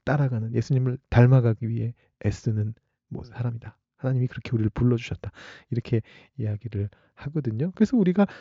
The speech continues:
중보를 할 수 있습니다. 뭐 정확하게 따지면, 아주 정확하게, 엄격하게 따지면 이미테이션 중보기는 한데 <laughs> 진짜 중보는 아니고, 예수님을 그 힘에, 예수님에 의지해서 하는,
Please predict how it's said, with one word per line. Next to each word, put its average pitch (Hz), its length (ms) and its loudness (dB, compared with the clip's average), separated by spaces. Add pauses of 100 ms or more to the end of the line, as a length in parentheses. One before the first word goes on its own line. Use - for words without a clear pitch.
중보를 135 400 2
할 156 100 -2
수 - 120 -8
있습니다. - 400 -10 (720)
뭐 113 120 -6
정확하게 139 420 2
따지면, 151 480 2 (200)
아주 - 320 -14
정확하게, 190 460 2
엄격하게 170 520 4
따지면 170 560 4 (800)
이미테이션 160 720 4
중보기는 117 520 4
한데 131 240 4
<laughs> - 1000 -4
진짜 147 300 6
중보는 175 420 8
아니고, 110 460 4 (640)
예수님을 139 920 4 (460)
그 113 200 0
힘에, 147 400 2
예수님에 135 500 2
의지해서 131 580 6
하는, 113 440 -4